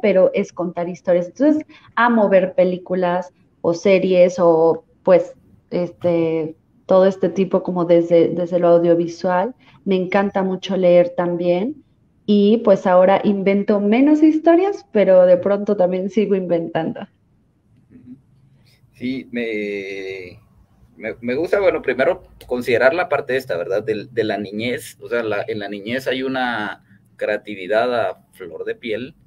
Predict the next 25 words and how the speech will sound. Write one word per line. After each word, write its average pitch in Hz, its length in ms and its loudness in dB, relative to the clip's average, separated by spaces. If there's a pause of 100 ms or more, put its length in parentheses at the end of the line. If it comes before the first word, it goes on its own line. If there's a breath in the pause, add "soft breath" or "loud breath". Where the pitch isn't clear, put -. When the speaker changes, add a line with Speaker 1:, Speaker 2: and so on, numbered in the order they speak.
(320)
Speaker 2:
que, 87 480 -16
que 92 200 -10
es 95 100 -12
necesario 113 500 -6
encauzarla, 104 680 -6
¿verdad? 87 300 -12
Porque, - 480 -20 (200)
Speaker 1:
Ujú. 208 220 -16
Speaker 2:
porque 208 240 -20
es - 120 -20
esto, - 280 -16
¿verdad? - 300 -18 (320 soft breath)
Y 143 100 -8
luego 180 280 0
el, 202 280 -4
el, 123 500 -6
el 117 200 -12
tema 151 240 -4
con, 147 280 -10
con 127 140 -8
las 120 180 -6
historias, 143 360 -2
y - 20 -12
por 127 140 -4
eso 165 260 -4